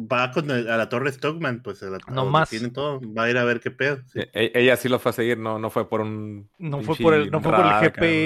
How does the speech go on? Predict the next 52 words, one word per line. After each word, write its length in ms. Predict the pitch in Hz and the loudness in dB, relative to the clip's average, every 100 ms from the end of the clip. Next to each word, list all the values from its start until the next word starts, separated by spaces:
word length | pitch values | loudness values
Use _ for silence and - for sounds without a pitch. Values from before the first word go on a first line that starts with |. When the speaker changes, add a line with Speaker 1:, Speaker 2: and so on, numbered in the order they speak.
| 160 160 | 2 2
Speaker 2:
P 20 | 165 | 0
S 120 | 147 | 0
Speaker 3:
Sí, 40 | |
Speaker 2:
y 40 | 107 | 0
todo 140 | 104 | 0
el 60 | 143 | 0
Speaker 3:
bueno. 120 | 143 | 0
Speaker 2:
pe-, 40 | |
o 20 | 127 | -2
sea, 180 | 139 135 | -2 0
ella, 220 | 156 170 | 0 0
ella 240 | 156 185 190 | 0 0 0
simplemente 400 | 190 196 185 175 | 0 2 2 2
dijo, 200 | 190 143 | -2 2
"Bueno, 260 | 139 120 | 2 0
voy 200 | 110 127 | -2 -2
a, 240 | 139 127 120 | 0 -2 -4
voy 240 | 127 135 | -4 -2
a 100 | 135 | -2
ir 160 | 131 135 | -2 -2
a 60 | |
donde 240 | 135 117 120 | -2 -4 -6
probablemente 480 | 123 117 123 123 120 | -4 -4 -4 -6 -6
van 160 | 113 | -6
a 40 | 110 | -8
estar 260 | - 107 | -10 -10
también". 320 | - 107 104 101 | -10 -12 -14 -6
Speaker 3:
No, 100 | 107 | 0
es 60 | 139 | 2
que 60 | 165 | 4
Speaker 2:
Ok. 40 | |
Speaker 3:
se 40 | 180 | 2
va 60 | |
con 80 | 190 | 4
las 80 | 185 | 2
tortugas 360 | - - 147 170 | 0 0 4 4
y 40 | |
es 80 | 139 | 2
cuando 180 | 160 135 | -2 0
analizan 400 | 117 113 131 135 | 2 0 -2 -2
todo 120 | 147 | -2
el 100 | 147 | -2
video 320 | 113 107 131 | -2 0 2
de 140 | 127 110 | 2 0
cuando 300 | 117 123 113 | -2 -4 -6
se 100 | 104 | -10
fue 300 | - 113 120 | -6 -4 -2
y 60 | 120 | -4
que 100 | 110 | -6
miran 240 | 107 110 | -6 -6
un 100 | 110 | -8
pinche 760 | 107 113 - 113 101 101 - | -12 -10 -8 -6 -8 -12 -16